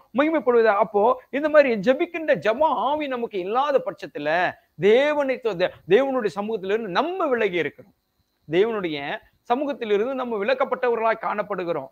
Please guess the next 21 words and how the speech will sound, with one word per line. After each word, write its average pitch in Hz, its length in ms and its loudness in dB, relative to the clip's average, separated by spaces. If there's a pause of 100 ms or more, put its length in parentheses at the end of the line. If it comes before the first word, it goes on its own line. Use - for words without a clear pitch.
(220)
அப்போ 196 420 -4 (100)
தேவனோடு 302 440 4
நம்ம 240 240 0
இணைந்திருக்க 262 520 -2
வேண்டும் 202 280 -4
என்றால், 156 460 -2 (160)
அவரோடு 254 440 2
கூட, 240 180 -2
பாருங்க, 214 360 -2
அதிகாலையில் 226 800 -2
எழுந்த 226 340 0
ஒரு 196 140 0
ஒலிவு 240 240 -2
மலைக்கு 214 320 -6
போவாராம் 180 440 -8
அவரு. 123 220 -18 (340)
ஆண்டவராகிய 190 320 -2
இயேசு 180 380 -4
கிறிஸ்து 170 460 -8 (260)
வழக்கத்தின்படியே, 233 1300 6 (1300)
வழக்கத்தின்படியே 214 1120 0